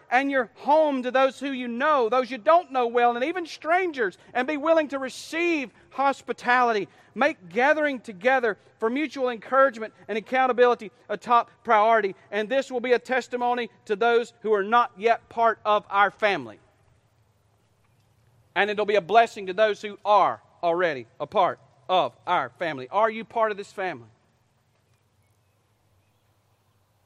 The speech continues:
Jesus said in Luke eighteen, twenty-nine to thirty, truly I say to you, there is no one who has left house or wife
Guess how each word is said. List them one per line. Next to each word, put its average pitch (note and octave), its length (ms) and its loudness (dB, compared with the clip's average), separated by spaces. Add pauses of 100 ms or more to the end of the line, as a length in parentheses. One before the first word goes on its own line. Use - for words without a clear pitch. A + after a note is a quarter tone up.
(280)
Jesus G#3 340 -12
said A3 240 -2
in G3+ 80 -8
Luke G#3 220 -4
eighteen, G#3 420 -4
twenty-nine G#3 360 -6
to G3 80 -6
thirty, G3 420 -2 (1900)
truly A3 280 0
I G#3+ 120 6
say A3+ 240 0
to G#3 60 -8
you, D#3+ 280 -6 (1400)
there F#3 160 0
is F#3 140 -8
no G#3+ 200 2
one A3 300 0
who G3+ 80 -2
has F3 160 -6
left G#3+ 340 0
house G#3+ 500 -2
or F#3+ 80 -6
wife G#3 380 2